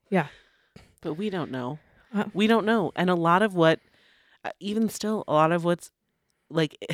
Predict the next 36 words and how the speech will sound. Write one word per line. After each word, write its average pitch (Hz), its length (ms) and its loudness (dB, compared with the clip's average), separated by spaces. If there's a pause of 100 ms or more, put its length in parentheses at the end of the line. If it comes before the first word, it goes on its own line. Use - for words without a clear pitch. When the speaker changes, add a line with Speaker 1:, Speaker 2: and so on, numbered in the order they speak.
(140)
Speaker 2:
<laughs> - 220 -12
accepted 170 600 -2
as 156 140 0
science 151 680 -4
Speaker 1:
Mm-hmm. 208 200 -6 (300)
Speaker 2:
are, 165 340 4
is 147 160 -8
a 151 60 -6
theory. 165 520 -6 (300)
Speaker 1:
I 160 80 2
know. 170 140 6
Speaker 2:
That 233 120 8
is, 277 340 4
some, 233 300 2 (100)
some 175 220 -2
of 214 120 2
it's 247 140 -4
more 220 200 4
substantiated 208 760 -2
than 190 140 -2
others. 196 300 0
Some 208 200 0
of 208 140 0
it 185 80 2
is 160 160 -2
very 160 340 2
legit. 147 420 -2 (120)
I'm 156 100 -4
not, 147 240 0
don't 160 200 2
get 160 140 0
me 143 120 -4
wrong. 135 420 -2
Like, 156 160 4
Speaker 1:
Right. 160 200 6 (580)
Speaker 2:
but 160 240 6